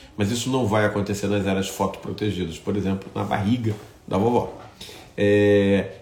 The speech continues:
então, nesses primeiros momentos da nossa live de hoje,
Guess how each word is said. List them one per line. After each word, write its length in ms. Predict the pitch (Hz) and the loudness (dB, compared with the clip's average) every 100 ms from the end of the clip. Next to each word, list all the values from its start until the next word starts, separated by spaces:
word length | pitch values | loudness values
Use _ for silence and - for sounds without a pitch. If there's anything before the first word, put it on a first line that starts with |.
| - | -6
então, 520 | 101 147 165 110 - - - - - | 0 4 6 4 -2 -14 -20 -16 -2
nesses 320 | 139 143 - | 0 0 -2
primeiros 440 | - 117 110 101 | -6 -2 0 0
momentos 500 | 101 104 101 101 - | 0 2 2 0 -2
da 140 | - 92 | -4 -4
nossa 260 | 95 - | -4 -4
live 240 | 101 95 98 | -2 -2 -2
de 100 | 123 | 0
hoje, 420 | 117 127 139 | 2 2 -2